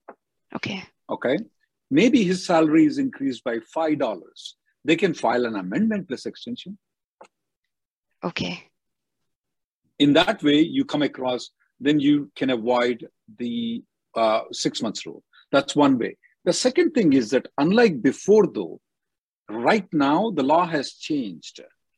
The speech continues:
Speaker 2: So you, your husband can apply for the H four in advance, um, H one B and H four in six months. And there are ways where you can extend the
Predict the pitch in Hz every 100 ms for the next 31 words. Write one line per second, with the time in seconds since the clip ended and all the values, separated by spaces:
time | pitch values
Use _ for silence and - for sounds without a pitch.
0 | _ _ _ - 185 180 185 - 147 190
1 | 175 156 180 160 180 226 190 180 - -
2 | 139 160 165 143 120 131 131 - - 156
3 | 156 - 120 113 95 - 87 82 107 190
4 | 208 - _ _ _ _ _ 139 139 139
5 | 143 160 165 196 156 156 165 147 131 -
6 | 156 143 123 - 131 - 98 147 220 -
7 | _ _ _ _ _ 160 170 165 175 196
8 | 202 151 165 214 - 170 160 156 135 123
9 | - - 196 202 180